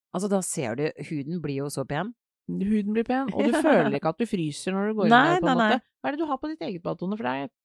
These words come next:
Speaker 2: jammen meg lunt og hyggelig der også.
Speaker 1: Ja, en kjempemørk, sånn rødbrun farge.
Speaker 2: Ja, det er litt overraskende farge.
Speaker 1: Ja.
Speaker 2: Eh, og så
Speaker 1: Og
Speaker 2: har
Speaker 1: jeg
Speaker 2: du
Speaker 1: ser jo ikke hvordan jeg sminker meg, så noen ganger når jeg kommer ut, eh, på fest, så, så er folk sånn, «Å, Gud, så mye rouge du har i dag, Tone.» <laughs>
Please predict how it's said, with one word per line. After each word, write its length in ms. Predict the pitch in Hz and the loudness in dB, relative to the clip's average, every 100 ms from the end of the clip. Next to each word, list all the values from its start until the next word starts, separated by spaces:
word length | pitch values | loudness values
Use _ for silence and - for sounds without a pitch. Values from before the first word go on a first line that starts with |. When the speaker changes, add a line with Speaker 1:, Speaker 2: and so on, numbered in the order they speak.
| 214 | -2
Speaker 2:
jammen 220 | 254 160 | 0 2
meg 80 | 175 | 2
lunt 460 | 190 170 156 160 226 | 4 4 4 0 0
og 60 | |
hyggelig 180 | 220 175 | 0 2
der 160 | 180 175 | 2 2
også. 240 | 240 - | 0 0
Speaker 1:
Ja, 280 | 262 339 381 - | -2 0 -8 -6
en 140 | 262 262 | -6 -6
kjempemørk, 1120 | - - 330 262 - - 165 185 226 302 - | -10 -8 -4 -2 -4 -6 -2 0 0 0 -4
sånn 220 | 233 254 | -4 2
rødbrun 800 | 277 269 294 226 127 131 175 226 254 | 2 2 2 2 -2 -2 2 2 2
farge. 380 | 220 147 190 233 | -2 0 -2 0
Speaker 2:
Ja, 140 | 233 | 0
det 80 | 285 | 0
er 60 | 294 | -4
litt 140 | - | -2
overraskende 560 | 285 170 156 - - 233 | 0 0 -2 -6 -4 -2
farge. 300 | 240 202 262 - | 0 0 -2 4
Speaker 1:
Ja. 220 | 254 330 - | 4 4 2
Speaker 2:
Eh, 640 | 226 240 233 233 233 233 | 2 4 2 0 -2 -2
og 160 | 233 226 | -2 0
så 80 | 233 | 6
Speaker 1:
Og 80 | 269 | 8
Speaker 2:
har 60 | |
Speaker 1:
jeg 40 | 233 | 8
Speaker 2:
du 40 | 226 | 4
Speaker 1:
ser 100 | 196 | 4
jo 80 | 254 | 4
ikke 160 | - | 2
hvordan 240 | 185 170 180 | 2 2 0
jeg 80 | 185 | 0
sminker 240 | 170 - 143 | -4 -4 -4
meg, 140 | 175 | -2
så 40 | 202 | -2
noen 80 | 180 | 0
ganger 200 | 175 151 | 0 0
når 60 | 165 | -2
jeg 20 | 190 | -2
kommer 220 | 147 127 | -2 -4
ut, 240 | - - 143 | -6 -8 -6
eh, 160 | 139 | -6
på 160 | 135 170 | -6 -6
fest, 220 | 160 - | -6 -4
så, 80 | 175 175 170 | -4 -2 -2
så 140 | 160 180 160 | -2 -2 -2
er 20 | |
folk 160 | 165 | -4
sånn, 160 | 151 165 | -6 -4
«Å, 240 | 233 320 196 | -4 -4 -6
Gud, 220 | 190 214 - | -6 -8 -6
så 80 | |
mye 160 | 175 170 | -4 -2
rouge 160 | 139 135 | -4 -4
du 60 | 151 | -4
har 80 | 143 | -2
i 20 | 151 | -2
dag, 80 | 156 | -2
Tone.» 280 | 156 175 208 123 - _ - | -4 -4 -4 -8 -14 _ -2
<laughs> 440 | - 330 - | 0 2 2